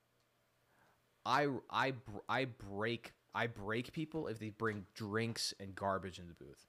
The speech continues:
I'm like, "Do you, do you, this is not a bar hangout, right?"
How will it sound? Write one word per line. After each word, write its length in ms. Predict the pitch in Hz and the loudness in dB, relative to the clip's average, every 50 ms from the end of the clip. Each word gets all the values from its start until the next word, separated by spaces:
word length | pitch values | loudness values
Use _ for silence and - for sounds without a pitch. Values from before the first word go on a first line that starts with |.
| _ - | _ -10
I'm 40 | 98 | -10
like, 140 | 90 90 87 - _ _ - | -10 -10 -10 -14 _ _ -10
"Do 60 | 110 | -6
you, 100 | 104 107 104 - 117 113 | -6 -6 -6 -8 -14 -12
do 80 | - 98 | -12 -8
you, 460 | - 110 110 - - - - 95 90 | -6 -6 -6 -6 -8 -12 -12 -8 -4
this 140 | 117 123 120 | -2 -2 2
is 40 | |
not 220 | 127 135 120 123 120 | 4 6 6 6 6
a 40 | 104 | 4
bar 360 | 98 - 107 104 104 107 101 | 2 4 4 6 6 6 4
hangout, 500 | 92 104 95 92 90 85 82 - - - _ _ _ _ _ _ _ - | 2 -2 -6 -8 -8 -10 -12 -14 -14 -16 _ _ _ _ _ _ _ -2
right?" 160 | 92 92 95 | -2 -2 -2